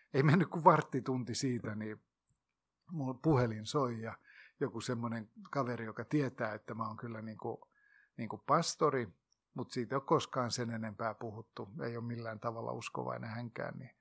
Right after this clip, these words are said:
yhtäkkiä hän siinä puhelimessa kysyy, että niinku, niinku, mitä sä, mitä se sun työ niinku oikein on? Tiedätkö, mitä se niinku pitää sisällään?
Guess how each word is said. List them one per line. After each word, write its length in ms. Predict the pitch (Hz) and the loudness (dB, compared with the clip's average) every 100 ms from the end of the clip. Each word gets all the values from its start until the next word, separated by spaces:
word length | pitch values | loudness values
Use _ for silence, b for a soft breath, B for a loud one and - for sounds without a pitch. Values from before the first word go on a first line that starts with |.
| b b b b 233 | b b b b -2
yhtäkkiä 460 | 214 233 233 196 | 4 4 4 4
hän 100 | 170 | 4
siinä 220 | 180 165 | 4 0
puhelimessa 640 | - 180 135 127 120 - 123 | 4 4 4 4 0 -2 -2
kysyy, 420 | 147 - 131 117 | -2 0 0 0
että 220 | 107 123 | -2 -6
niinku, 420 | 131 180 - b b b b b _ _ | -6 -4 -6 b b b b b _ _
niinku, 300 | - - - 170 165 151 - _ _ - 202 - - | -6 -6 -8 -10 -12 -12 -14 _ _ -10 -10 -10 -12
mitä 320 | 330 - 392 247 | -10 4 6 8
sä, 160 | 139 147 143 | 6 4 0
mitä 380 | 180 233 - 285 | -2 0 8 10
se 140 | 180 | 10
sun 220 | 151 139 | 8 8
työ 260 | 160 151 127 | 10 10 10
niinku 300 | 117 - 139 | 6 6 6
oikein 480 | 101 - - 170 107 | 8 8 10 10 10
on? 300 | 190 156 151 - B B B B B _ | 10 8 2 -6 B B B B B _
Tiedätkö, 360 | 185 151 180 175 | 4 4 2 2
mitä 360 | 220 320 349 | 2 6 6
se 120 | 180 | 8
niinku 180 | 156 127 | 6 4
pitää 340 | 120 113 120 110 | 2 2 4 2
sisällään? 720 | 120 107 110 110 - - | 0 2 0 0 -10 -16